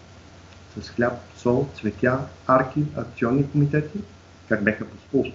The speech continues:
изпратени, след малко ще ви разказвам в този случай. А, и също така, а, това, което трябва също така да подчертаем е, че, а, и до ден днешен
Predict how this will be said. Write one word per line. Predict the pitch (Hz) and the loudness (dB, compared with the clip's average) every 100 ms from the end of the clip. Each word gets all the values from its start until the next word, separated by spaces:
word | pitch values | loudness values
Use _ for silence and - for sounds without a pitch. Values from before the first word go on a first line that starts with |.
| - | -8
изпратени, | 104 - 107 - 170 | -8 0 0 2 -2
след | - 107 | -2 -2
малко | 107 107 | -2 -2
ще | - | -6
ви | 95 | -8
разказвам | 95 - 101 90 | -8 -6 -6 -8
в | 95 | -10
този | 90 | -10
случай. | - - 87 - - - - - - - - - - - - - - - - - - - | -8 -6 -4 -6 -8 -20 -20 -20 -20 -20 -20 -20 -20 -20 -20 -16 -14 -14 -14 -14 -4 4
А, | 123 123 120 120 117 120 - - - - - | 6 6 6 6 4 0 -8 -20 -20 -20 -2
и | 147 147 143 143 135 135 131 | 4 8 10 8 8 4 2
също | - 156 - | -4 -4 -4
така, | 170 175 - 156 156 156 156 151 - - | -4 -4 2 4 6 4 4 2 -2 -12
а, | 135 131 131 127 127 | -12 -8 -4 -4 -4
това, | 143 143 | -4 0
което | 143 - | 0 -2
трябва | - 135 131 | -2 -2 0
също | 139 139 - | -4 -6 -10
така | - 131 | -8 -6
да | 123 | -6
подчертаем | - 104 113 - 139 147 | -10 -12 -8 0 4 4
е, | 151 139 | 4 2
че, | 147 139 139 - - - - - - 120 | 6 6 6 -4 -18 -20 -20 -20 -16 -6
а, | 120 120 - | -4 -4 2
и | 135 | 4
до | 123 | 4
ден | 110 156 202 | 4 6 8
днешен | 175 147 - 160 | 6 4 0 -4